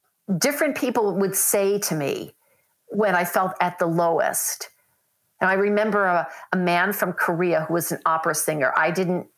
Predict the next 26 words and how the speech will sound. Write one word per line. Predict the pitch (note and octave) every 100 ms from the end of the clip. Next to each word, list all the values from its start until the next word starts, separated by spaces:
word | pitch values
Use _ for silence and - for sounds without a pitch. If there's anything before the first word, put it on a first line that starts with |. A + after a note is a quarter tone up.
| -
speak | - - F#3+ -
Korean. | F3 G#3+ B3+ A#3 A#3 _ _
He | - G#3
didn't | G3+ F3 -
speak | - - E3 D3 - -
English. | A3+ A3 A3 G#3 - - - -
But | E3+ E3 - _ _ _ _ -
here | - B3+
we | B3 A#3
are | G3 F#3+ F#3+ F#3+ - _ _ _ _ _
on | F#3+ F3 D#3+
the |
path, | - - G3+ G3 G3 - - - -
and | F#3+
he | F#3 F3+
starts | - - G3+ G#3 - - - - - -
to | -
sing | F#3 G#3+ F#3+ F#3+
O | G3
Sole | G3 - G3 F#3+
Mio. | E3 D3 B2+ C3+ - _ _ _ _ _ _ _ _ -
And | G#3+ G#3+
it | F3+
gave | G#3 G#3+ B3 B3+
me | G#3+ G#3 F#3+ -
something. | - - A#3+ A#3 A3+ - - -